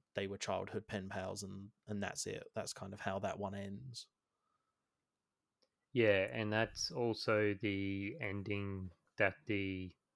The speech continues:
Speaker 2: Americanized movie kind of took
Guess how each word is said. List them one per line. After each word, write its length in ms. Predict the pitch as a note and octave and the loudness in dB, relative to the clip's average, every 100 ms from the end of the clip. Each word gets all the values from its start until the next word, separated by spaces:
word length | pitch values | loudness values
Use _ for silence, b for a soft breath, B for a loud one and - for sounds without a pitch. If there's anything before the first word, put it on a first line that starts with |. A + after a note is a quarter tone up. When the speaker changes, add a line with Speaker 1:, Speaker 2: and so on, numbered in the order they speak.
| _ _ _ _ _ _ _ | _ _ _ _ _ _ _
Speaker 2:
Americanized 840 | B2 G2+ F#2+ G2 - G2+ G2 F#2+ - | 2 6 8 8 6 4 4 4 2
movie 640 | G2 G2 G2 G2 F#2+ F#2 F2+ _ _ - | 0 2 2 2 0 -2 -6 _ _ -6
kind 280 | - F#2+ F#2 | 2 4 2
of 120 | F#2 | -2
took 380 | - A2+ - | 0 0 0